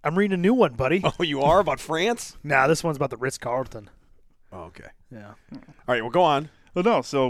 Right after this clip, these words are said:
Speaker 2: You're
Speaker 3: yeah.
Speaker 2: eating bread for breakfast.
Speaker 3: Yeah, and, uh, but no, like, fr-, French people really look at s-, the, the, some areas of Senegal, like our version of Mexico. They fly down there for vacation.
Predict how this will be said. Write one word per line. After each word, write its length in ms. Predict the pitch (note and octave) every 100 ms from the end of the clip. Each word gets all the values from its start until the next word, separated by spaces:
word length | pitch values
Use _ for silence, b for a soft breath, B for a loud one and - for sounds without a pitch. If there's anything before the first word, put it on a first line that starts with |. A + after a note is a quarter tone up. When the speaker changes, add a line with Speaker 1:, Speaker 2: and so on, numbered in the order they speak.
| A#2+
Speaker 2:
You're 220 | C#3 D3+ D#3
Speaker 3:
yeah. 80 |
Speaker 2:
eating 140 | D#3 A2+
bread 320 | D3+ D3+ D3
for 100 | D#3+
breakfast. 540 | C3+ C#3 - B2 C#3+ -
Speaker 3:
Yeah, 280 | A3+ D3+
and, 240 | A#2 A#2 A#2+ _ _
uh, 380 | C#3+ C3 A#2+ G#2+ A2 -
but 120 | D3 D#3
no, 180 | A3
like, 200 | D#3 A#2+ - -
fr-, 240 | - C#3+ D3 -
French 320 | - D#3 D3
people 280 | D3 C3 B2
really 240 | B2+ B2+
look 240 | A#2+ A#2+
at 240 | A#2+ A2 A2 _ _ _ _ _
s-, 200 | - - _
the, 240 | B2+ A#2 A#2+
the, 320 | A#2+ A#2 A2 -
some 220 | D3+ C#3
areas 260 | B2+ B2
of 80 | A2
Senegal, 420 | - A#2+ A#2 A2+
like 180 | A2 A2 - _ - _
our 180 | A#2+ B2
version 340 | A#2 A#2+ A2 G#2
of 60 |
Mexico. 360 | A#2 - - G#2
They 120 | A2
fly 260 | - B2+ B2+
down 200 | B2+ A#2+
there 140 | A#2+
for 140 | -
vacation. 680 | A2+ A2 B2+ C3 C#3 B2+ C3+